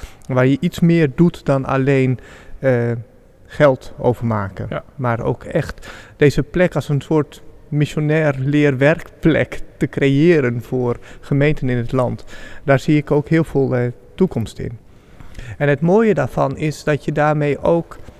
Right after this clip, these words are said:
Speaker 1: handjes kunt krijgen <laughs> in de stad, hè? Want, ehm, eh, ik zei net van, het is een spanning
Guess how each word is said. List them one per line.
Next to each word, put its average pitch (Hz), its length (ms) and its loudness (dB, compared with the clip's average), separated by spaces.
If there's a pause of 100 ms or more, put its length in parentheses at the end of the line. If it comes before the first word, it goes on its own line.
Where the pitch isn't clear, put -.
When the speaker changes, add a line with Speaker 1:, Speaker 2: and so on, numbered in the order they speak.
(280)
Speaker 1:
handjes 185 500 0
kunt - 220 -2
krijgen 120 520 0 (220)
<laughs> 143 260 -4
in 147 60 -2
de 139 80 -2
stad, - 420 -2
hè? - 100 0 (520)
Want, 170 260 4
ehm, 151 400 -2 (1000)
eh, 135 300 -2 (1000)
ik - 220 -10
zei 143 220 2
net 135 200 0
van, 143 160 -2
het 135 180 -6
is 131 100 -12
een 143 100 2
spanning 156 560 0